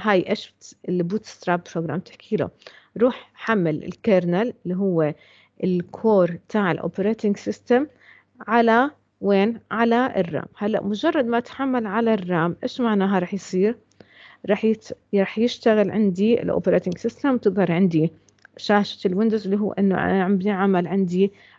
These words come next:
loading لل operating system. معناها الرو-، بكون عندي على الروم مخزن اللي هو البوتستراب. البوتستراب إيش فيه؟ بكون فيه تعليمات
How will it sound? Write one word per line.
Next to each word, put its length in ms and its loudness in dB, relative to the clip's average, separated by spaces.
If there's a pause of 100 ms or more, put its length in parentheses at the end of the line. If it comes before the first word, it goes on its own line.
(140)
loading 420 2 (340)
لل 580 2
operating 800 0 (460)
system. 320 -4 (800)
معناها 640 2 (180)
الرو-، 460 -2
بكون 320 -6
عندي 600 0 (800)
على 520 2
الروم 640 -4 (720)
مخزن 560 -4 (400)
اللي 140 0
هو 240 -2
البوتستراب. 1000 -4
البوتستراب 720 -2
إيش 260 -6
فيه؟ 240 -2
بكون 240 -4
فيه 200 -4
تعليمات 600 0